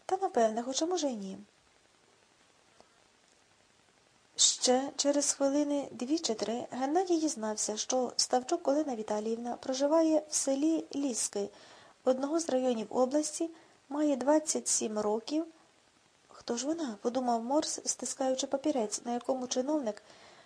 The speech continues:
з пом'ятим обличчям ще й написав йому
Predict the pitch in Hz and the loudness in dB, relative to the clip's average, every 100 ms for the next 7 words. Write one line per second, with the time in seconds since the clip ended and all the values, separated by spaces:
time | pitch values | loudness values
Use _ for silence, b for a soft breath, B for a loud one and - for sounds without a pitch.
0 | B - - 247 247 240 226 220 269 330 | B 0 0 0 0 -2 -2 -2 0 0
1 | - 294 277 - - 359 311 - 247 330 | 0 -4 -6 -8 -2 -2 -2 -2 2 2
2 | 311 294 285 | 2 0 -2